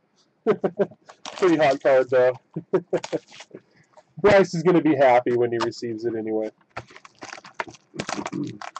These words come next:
And he gets an envelope on top of that. That's the cool thing about it. It's pretty crazy, actually. Okay.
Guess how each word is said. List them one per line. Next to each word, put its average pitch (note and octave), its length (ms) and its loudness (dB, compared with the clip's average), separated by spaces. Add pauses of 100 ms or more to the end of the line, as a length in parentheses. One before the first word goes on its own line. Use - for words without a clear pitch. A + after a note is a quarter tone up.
(600)
And G3 200 6
he A3+ 60 2
gets F#3 220 2
an D3 100 4
envelope C#3 480 4
on A#2 120 0
top B2+ 320 4
of B2 60 0
that. G#2+ 180 -2
That's D#3+ 200 2
the C#3+ 80 -6
cool B2+ 220 2
thing G#2 180 -2
about G2+ 300 -2
it. G2+ 120 -8
It's - 220 -16 (160)
pretty F#3 160 2
crazy, A#2+ 420 2
actually. E2 480 -12 (760)
Okay. A3 720 4